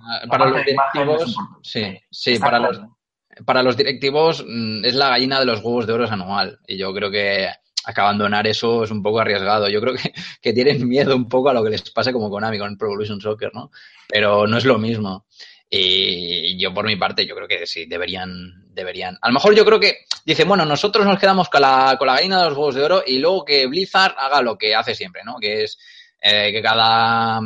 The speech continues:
Speaker 1: cada juego, cada I P nueva que saca, que es una cada cinco años, pues
Speaker 2: Sí, es un petardo.
Speaker 1: revienten el mercado, sí.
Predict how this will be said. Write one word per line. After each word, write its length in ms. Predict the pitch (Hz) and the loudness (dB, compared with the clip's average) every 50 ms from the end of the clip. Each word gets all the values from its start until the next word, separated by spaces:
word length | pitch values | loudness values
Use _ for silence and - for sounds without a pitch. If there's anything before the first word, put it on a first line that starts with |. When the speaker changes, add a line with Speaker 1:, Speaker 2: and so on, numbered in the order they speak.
| 110 110 113 117 110 | -4 -6 -6 -6 -2
Speaker 1:
cada 200 | 104 120 120 113 | 0 2 2 2
juego, 380 | 110 - - 147 156 160 165 151 | 2 2 2 4 4 4 4 4
cada 180 | - 123 135 | 4 4 4
I 80 | 151 151 | 4 4
P 120 | - 165 | 4 2
nueva 260 | 151 147 151 147 143 135 | 2 4 4 4 4 4
que 100 | 135 135 | 2 0
saca, 280 | - 151 135 139 135 | 0 0 2 2 2
que 120 | 131 131 131 | 2 2 0
es 80 | 127 | 0
una 180 | 131 131 127 123 | 0 -2 -2 0
cada 460 | 120 120 120 120 117 113 117 113 107 | 0 0 2 2 2 2 2 0 0
cinco 280 | - 135 139 127 131 131 | -2 -2 -4 -2 -2 -2
años, 360 | 135 151 185 208 - 185 - - - | -4 -4 -6 -8 -8 -10 -14 -12 -10
pues 140 | 110 104 101 | -8 -8 -6
Speaker 2:
Sí, 80 | - | -8
es 80 | 110 107 | -8 -8
un 100 | 113 107 | -8 -8
petardo. 200 | 107 92 - 123 | -8 -8 -6 -4
Speaker 1:
revienten 340 | 123 139 160 151 131 139 123 | -2 -2 -2 -2 -2 -6 -8
el 80 | 113 | -8
mercado, 420 | 113 110 110 110 104 98 95 98 104 | -10 -10 -6 -4 -4 -4 -4 -8 -12
sí. 180 | 98 98 95 | -14 -18 -20